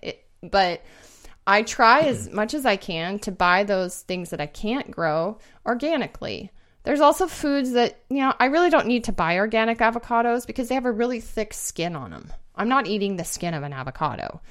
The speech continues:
So, you know, there's also what is a dirty dozen. You can look up the dirty dozen, Google that.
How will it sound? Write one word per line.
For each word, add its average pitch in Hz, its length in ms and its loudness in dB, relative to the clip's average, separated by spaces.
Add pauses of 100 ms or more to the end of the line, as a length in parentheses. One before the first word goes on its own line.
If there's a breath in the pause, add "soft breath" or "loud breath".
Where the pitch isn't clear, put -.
(300 soft breath)
So, 214 400 2
you 214 100 -4
know, 196 220 0
there's 196 260 2
also 190 280 2
what 165 120 -2
is 165 100 -8
a 156 80 -6
dirty 160 280 -6
dozen. 170 600 -6
You 226 120 -6
can 254 160 -2
look 247 140 -2
up 240 120 -4
the 226 80 -2
dirty 233 280 -2
dozen, 208 420 0
Google 214 380 2
that. 139 260 2